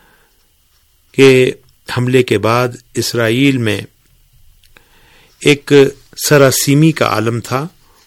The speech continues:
اور ایک طرف خوف کے بادل چھائے ہوئے تھے، ہر طرف ایک افراتفری کا عالم تھا۔ ایران نے یکم اپریل کو وعدہ صادق کے عنوان سے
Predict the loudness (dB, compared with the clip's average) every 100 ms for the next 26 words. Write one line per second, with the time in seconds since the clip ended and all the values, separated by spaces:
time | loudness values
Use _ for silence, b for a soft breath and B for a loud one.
0 | _ 0 2 0 -2 -10 _ -4 -4 -2
1 | -2 -4 _ b b b b -14 0 4
2 | 4 2 0 0 0 -2 -2 0 -2 -4
3 | -10 _ -6 -2 0 0 -2 -6 -10 -10
4 | -10 -10 -10 -20 _ _ _ B B B
5 | -2 0 2 2 2 -2 -6 -4 -4 -4
6 | -2 -2 -4 _ b b b b -4 -2
7 | 0 0 0 -4 -2 -4 -2 -2 -2 -4
8 | -6 -10 -12 -14 _ -20 -8 -2 0 0
9 | -2 -2 -2 -2 -6 -6 -12 -12 -12 -6
10 | 0 0 0 -2 0 0 -2 b b b
11 | b b b b b b b b b _
12 | 0 2 4 4 2 0 -2 0 0 0
13 | 0 2 0 -4 -4 -2 -2 -2 -2 -2